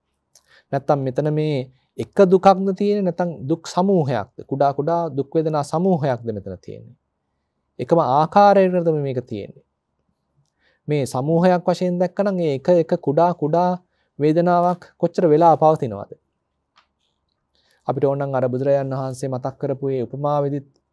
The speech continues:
පෙන්වන්නේ වේදනා බුබ්බුලු උපමා කියලා. මේ හරියට නිකන්, අ, වර්ෂා කාලයකදී ජලාශයකට වැස්සක් වහිනකොට වෙහි බිඳුවක් ගානේ ජල බුබුලක් පහළ වෙනවා.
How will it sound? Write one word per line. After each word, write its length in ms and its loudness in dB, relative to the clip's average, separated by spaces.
පෙන්වන්නේ 420 -4
වේදනා 380 -4
බුබ්බුලු 440 2
උපමා 340 -4
කියලා. 300 -16
මේ 200 -4
හරියට 340 -2
නිකන්, 340 -4
අ, 80 0
වර්ෂා 400 -2
කාලයකදී 600 0
ජලාශයකට 580 2
වැස්සක් 440 -2
වහිනකොට 460 -2
වෙහි 240 -2
බිඳුවක් 500 2
ගානේ 280 0
ජල 180 2
බුබුලක් 380 -2
පහළ 220 -14
වෙනවා. 180 -20